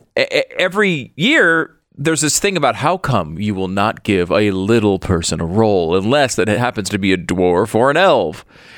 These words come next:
And then the people who are actually affected by this, the actors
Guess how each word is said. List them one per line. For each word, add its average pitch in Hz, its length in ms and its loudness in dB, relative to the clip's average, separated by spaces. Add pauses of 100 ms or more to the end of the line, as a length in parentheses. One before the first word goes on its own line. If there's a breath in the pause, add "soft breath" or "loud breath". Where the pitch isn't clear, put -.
(220 loud breath)
And 180 120 -2
then 196 240 -2 (140)
the 175 260 -4 (120)
people 247 540 2 (260 soft breath)
who 262 200 2
are - 200 0
actually 214 560 2
affected 175 440 0
by 107 100 2
this, 110 200 0 (100)
the 170 220 -2
actors 135 600 0